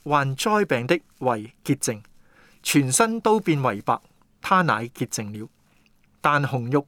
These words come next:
幾時顯在他的身上，就幾時不潔淨。祭司一看那紅肉，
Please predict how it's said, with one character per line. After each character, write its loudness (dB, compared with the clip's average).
幾 0
時 0
顯 -2
在 2
他 -2
的 -2
身 -4
上， -2
就 2
幾 -2
時 -2
不 -2
潔 -8
淨。 -8
祭 6
司 0
一 2
看 0
那 2
紅 -10
肉， -8